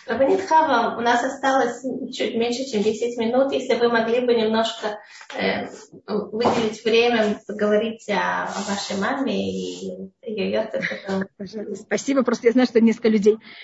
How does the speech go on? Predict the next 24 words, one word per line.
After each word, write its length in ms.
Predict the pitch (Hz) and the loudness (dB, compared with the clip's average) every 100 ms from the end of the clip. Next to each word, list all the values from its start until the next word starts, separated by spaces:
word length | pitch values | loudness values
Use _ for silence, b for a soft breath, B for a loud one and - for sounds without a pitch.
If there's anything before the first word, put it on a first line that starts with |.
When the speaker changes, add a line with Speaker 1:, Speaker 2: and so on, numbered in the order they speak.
| B - | B -6
Speaker 2:
а, 140 | 190 | -4
подняли 460 | 180 - 220 214 220 | -4 4 4 6 2
руки. 260 | 277 247 | 2 -2
Я 180 | 196 196 | -6 -8
извиняюсь 420 | - 180 214 254 - | -10 -2 4 4 4
перед 200 | 285 247 | 2 6
ними. 280 | 262 262 254 B B B B | 8 6 4 B B B B
Да, 140 | 214 226 | 2 4
моя 200 | 233 247 | 6 6
мама 220 | 262 269 | 6 4
умерла 360 | 226 220 220 | 2 0 0
второй 300 | 226 - 226 | -4 -2 -2
день 180 | 214 202 | 0 -4
Сивана, 480 | 196 190 220 285 302 | -6 -8 -4 -2 -2
а 60 | 226 | 0
моя 280 | 233 226 233 | 2 2 0
мама 200 | 233 233 | 0 0
родилась 540 | 220 208 202 277 - | -2 -2 -2 -4 -8
в 60 | - | -14
шаббат, 500 | - 202 190 269 - | -8 -8 -8 -10 -10
который 320 | 269 247 254 | -8 -2 0
выполнен 300 | 262 277 247 | 0 2 0
Тиша 260 | 226 214 196 | 0 -4 -4
Б'Ав. 320 | 185 196 359 | -2 -2 -4